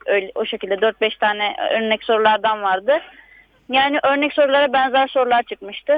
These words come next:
Örnek sorulara da çalışmıştım. Güzeldi. Kolay bir sınavdı bence. E, ne, çok zor değildi. E, ama çok aşırı kolay da diyemeyeceğim. Hani bir teok kadar kolay değildi.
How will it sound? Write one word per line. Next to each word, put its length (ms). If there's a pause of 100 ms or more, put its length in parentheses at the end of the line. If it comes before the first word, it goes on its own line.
Örnek 260
sorulara 500
da 80
çalışmıştım. 680 (180)
Güzeldi. 520 (280)
Kolay 320
bir 40
sınavdı 420
bence. 360 (600)
E, 460
ne, 160 (100)
çok 200 (220)
zor 440
değildi. 320 (520)
E, 40
ama 320
çok 180 (340)
aşırı 300
kolay 360
da 120
diyemeyeceğim. 440
Hani 180
bir 60
teok 280
kadar 280
kolay 340
değildi. 360